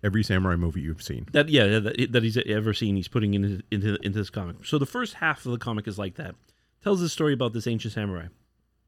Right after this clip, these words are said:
Speaker 2: Now, of course, Lord Ozaka gets killed in,
Speaker 1: Of course.
Speaker 2: in this story.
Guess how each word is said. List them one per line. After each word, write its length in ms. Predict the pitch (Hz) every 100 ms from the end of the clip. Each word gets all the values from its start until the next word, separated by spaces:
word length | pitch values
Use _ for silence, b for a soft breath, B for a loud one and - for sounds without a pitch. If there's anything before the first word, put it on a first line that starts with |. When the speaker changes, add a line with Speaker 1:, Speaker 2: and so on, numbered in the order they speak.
| _ _ _
Speaker 2:
Now, 160 | 113 98
of 140 | 123
course, 280 | - 104 - - _ _ _ _ _ _ _ _
Lord 360 | - 127 143 147
Ozaka 600 | 135 113 135 139 113 110
gets 380 | 101 101 - - _ _
killed 460 | - 262 220 113 - _
in, 260 | - 117 110
Speaker 1:
Of 80 |
course. 180 | - 101
Speaker 2:
in 120 | 120
this 120 | 113 101
story. 360 | 110 92 78